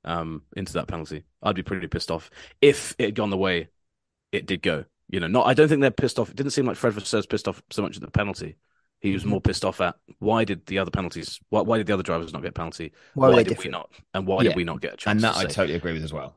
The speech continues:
Speaker 3: Yeah, it's
Speaker 1: Yeah.
Speaker 3: been, it, the inconsistency is wrong.
Speaker 1: Yeah, in this instance, he deserved to have his day in court 'cause the other drivers did. But I don't, I think you're right. Like, it's a slippery slope if you suddenly start saying, "Well, before we have the podium,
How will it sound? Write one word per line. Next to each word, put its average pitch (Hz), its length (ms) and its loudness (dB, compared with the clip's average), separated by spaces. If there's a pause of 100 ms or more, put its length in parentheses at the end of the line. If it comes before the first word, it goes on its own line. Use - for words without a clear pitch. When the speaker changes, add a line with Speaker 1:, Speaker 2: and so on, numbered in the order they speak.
Speaker 3:
Yeah, - 280 -8
it's 104 140 -2
Speaker 1:
Yeah. 87 140 4
Speaker 3:
been, 85 120 -6 (200)
it, 101 100 -2 (420)
the 107 140 2
inconsistency 120 800 0
is 76 120 -6
wrong. 71 220 -10 (360)
Speaker 1:
Yeah, 110 280 4
in 113 120 0
this 139 200 6
instance, 135 420 2
he 113 100 -4
deserved 95 360 -2
to 101 60 -6
have 95 60 0
his 80 100 -8
day 95 100 0
in 92 80 -4
court 85 180 -6
'cause - 80 -16
the 98 80 -2
other 85 140 -6
drivers 85 280 -4
did. 73 320 -12
But 98 100 2
I 104 60 2
don't, 127 300 0
I 110 60 -2
think 113 180 -6
you're 107 80 -2
right. 92 180 2
Like, 80 140 -8
it's 87 100 -10
a 95 40 -12
slippery 95 420 -6
slope 95 340 -6
if 87 120 -14
you 85 60 -12
suddenly 87 240 -6
start 87 200 -4
saying, 87 300 -4 (360)
"Well, 90 100 -4
before 110 240 -2
we 101 60 4
have 92 80 -2
the - 60 -14
podium, 85 460 -2